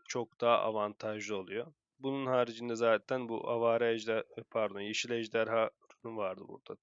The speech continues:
Soğuk ve yeşil ejderha runu. Bu da altı saniye boyunca yüzde on iki zırh aşımını arttırmakta. Yani buradan da bir, e, telafi mevcut. Eğer ki bunlar dışında farklı ürün,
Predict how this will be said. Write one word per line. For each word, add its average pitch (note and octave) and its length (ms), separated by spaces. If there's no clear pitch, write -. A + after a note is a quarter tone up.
Soğuk A2 360
ve A2 60
yeşil G#2+ 340
ejderha G2+ 480
runu. C#3+ 220
Bu C#3 140
da A2 80
altı B2+ 300
saniye A2+ 380
boyunca G#2 340
yüzde A#2 240
on A2+ 140
iki G#2+ 300
zırh B2+ 240
aşımını A2+ 400
arttırmakta. G2+ 880
Yani A2+ 220
buradan A2+ 420
da G#2 120
bir, C#3 200
e, G2+ 400
telafi A#2+ 500
mevcut. A2 480
Eğer C#3 220
ki C3+ 120
bunlar C3+ 360
dışında B2+ 280
farklı B2 420
ürün, B2+ 280